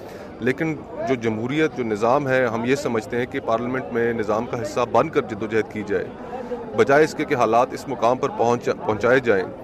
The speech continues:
کہ جہاں پر سڑک کے علاوہ، احتجاج کے علاوہ، جلاؤ گھراؤ کے علاوہ کوئی راستہ نہ رہے۔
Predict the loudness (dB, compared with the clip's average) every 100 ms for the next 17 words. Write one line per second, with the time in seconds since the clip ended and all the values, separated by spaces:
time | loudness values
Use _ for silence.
0 | -14 -12 -6 -2 2 2 2 -2 2 2
1 | 2 2 4 6 6 4 0 -6 -6 -4
2 | 0 4 6 4 0 4 4 6 4 4
3 | 2 4 4 4 4 4 4 4 4 0
4 | 0 0 0 0 0